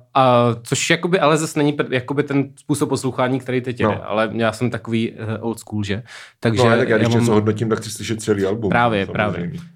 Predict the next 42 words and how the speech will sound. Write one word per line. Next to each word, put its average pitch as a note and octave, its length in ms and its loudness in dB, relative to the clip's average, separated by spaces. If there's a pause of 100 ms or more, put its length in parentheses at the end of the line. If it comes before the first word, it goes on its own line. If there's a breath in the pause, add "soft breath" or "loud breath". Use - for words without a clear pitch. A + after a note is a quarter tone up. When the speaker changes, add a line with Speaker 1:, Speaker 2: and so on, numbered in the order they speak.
Speaker 1:
No, A#2 280 2 (120)
takže, C3 320 0
takže C#3 280 0
pak C#3+ 260 -4
jakoby C#3+ 320 2
záleží, C3 320 2
jak C#3 120 0
funguje B2+ 340 2
celá B2 220 -2
ta C3 100 -4
deska, C3+ 480 -4 (100)
Speaker 2:
Hmm. B2 80 0
Speaker 1:
což A2+ 140 -4
jakoby, A2+ 560 0 (180)
mm, G#2+ 180 -4 (280)
tady A2+ 460 2 (720 loud breath)
jako - 160 -2
má A#2 140 4
to G#2 100 -4
nějaký A2 500 -2 (420)
pšu, - 340 -14
ark, A#2 400 -8 (180)
Speaker 2:
Hmm, B2 240 0
Speaker 1:
nějaký A2+ 240 -4
Speaker 2:
hmm, A#2 60 -4
Speaker 1:
to, A#2 120 -2
Speaker 2:
hmm. B2 100 0
Speaker 1:
ale C#3 180 2
prostě D3 280 -2
myslím C3+ 240 2
si, B2+ 140 0
že C#3 140 6
na B2 100 0
obou A#2+ 260 2
jsou B2 180 0
prostě A#2+ 340 -2
nějaký A#2+ 340 2
hluchý A#2+ 320 0
místa. A#2+ 400 -2 (480 loud breath)
A A#2 320 4
na A#2+ 140 2
té B2 220 0